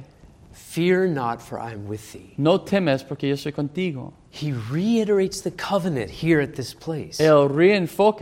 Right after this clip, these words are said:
Speaker 2: en el pacto en, en ese lugar.
Speaker 1: In verse twenty-five,
Speaker 2: Versículo veinticinco.
Speaker 1: just like his father did,
Speaker 2: Como su padre hizo.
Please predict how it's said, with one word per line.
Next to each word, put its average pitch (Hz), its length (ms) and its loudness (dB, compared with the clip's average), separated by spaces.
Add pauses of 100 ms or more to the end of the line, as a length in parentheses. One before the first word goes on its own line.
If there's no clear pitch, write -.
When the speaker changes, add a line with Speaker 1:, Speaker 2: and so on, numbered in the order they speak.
Speaker 2:
en 131 100 0
el 127 80 0
pacto 131 600 0
en, 127 60 -2
en 127 280 -2
ese 131 220 -4
lugar. 127 540 -6
Speaker 1:
In 135 100 -2
verse 135 260 0
twenty-five, 117 880 -4
Speaker 2:
Versículo 147 380 2
veinticinco. 147 680 -2
Speaker 1:
just 202 360 -2
like 156 180 -2
his 110 220 -8
father 208 480 2
did, 92 340 -12
Speaker 2:
Como 160 180 0
su 151 140 -4
padre 165 460 2
hizo. 131 380 -6